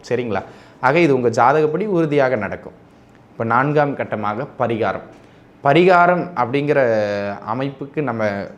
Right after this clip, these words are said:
பெரிதா சொல்றது கிடையாது. வழிபாடு, இந்த காலகட்டம்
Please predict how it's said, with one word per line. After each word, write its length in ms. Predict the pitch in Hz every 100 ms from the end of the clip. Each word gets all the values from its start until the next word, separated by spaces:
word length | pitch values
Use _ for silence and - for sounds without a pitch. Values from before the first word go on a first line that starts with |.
| - -
பெரிதா 300 | 117 123 120 110 95
சொல்றது 360 | - 113 107 107
கிடையாது. 460 | 107 104 104 107 170 214 - - -
வழிபாடு, 520 | 120 143 180 147 110 87 - -
இந்த 160 | 135 127
காலகட்டம் 640 | 127 131 170 151 135 175